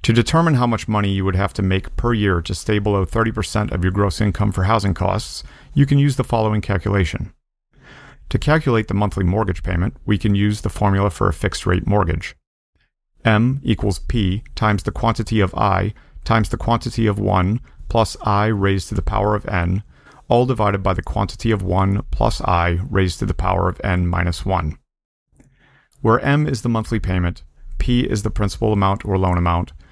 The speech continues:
I is the monthly interest rate, and N is the total number of monthly payments, which is thirty years times twelve months equaling three hundred sixty.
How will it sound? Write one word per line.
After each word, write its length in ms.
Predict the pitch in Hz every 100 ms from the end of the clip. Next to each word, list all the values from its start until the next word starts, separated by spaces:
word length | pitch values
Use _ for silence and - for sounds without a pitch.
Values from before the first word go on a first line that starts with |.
| _ - -
I 220 | 107 107
is 260 | 110 - 92
the 80 |
monthly 360 | 98 101 - 101
interest 320 | 90 92 -
rate, 280 | 95 90 - - _ _ -
and 180 | 104 -
N 280 | - 120 120
is 240 | 127 101
the 80 | 90
total 280 | 107 120 117
number 280 | 110 98 101
of 120 | 92
monthly 280 | 95 90 92
payments, 520 | - 104 90 - - - - - -
which 200 | 110 107
is 120 | 101
thirty 360 | - 117 117 117
years 380 | 101 92 92 -
times 320 | 90 90 -
twelve 280 | - 107 98
months 380 | 87 90 - - -
equaling 340 | 98 95 90
three 200 | - 104
hundred 280 | 90 92 85
sixty. 480 | - - - -